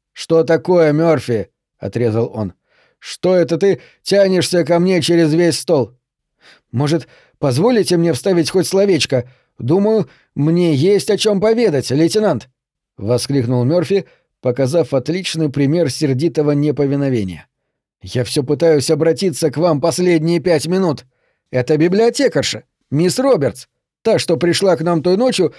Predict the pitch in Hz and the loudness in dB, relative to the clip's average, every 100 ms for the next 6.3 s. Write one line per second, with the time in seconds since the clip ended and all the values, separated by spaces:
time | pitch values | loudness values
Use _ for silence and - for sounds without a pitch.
0 | - - 202 180 180 165 156 156 269 233 | -16 -6 -4 0 0 2 2 2 -2 0
1 | 175 - - - 170 175 175 226 214 208 | -2 -4 -8 -2 -2 0 0 2 2 0
2 | 165 185 190 185 202 190 123 - - _ | 0 0 0 0 -2 0 0 -4 -14 _
3 | _ _ _ _ 92 143 151 123 180 202 | _ _ _ _ -2 2 2 2 0 2
4 | 202 202 185 190 196 185 170 196 226 180 | 0 0 0 2 2 0 0 0 0 -2
5 | - 101 - _ _ _ _ 156 135 - | -2 -6 -8 _ _ _ _ -2 -2 -2
6 | 135 113 | -4 -4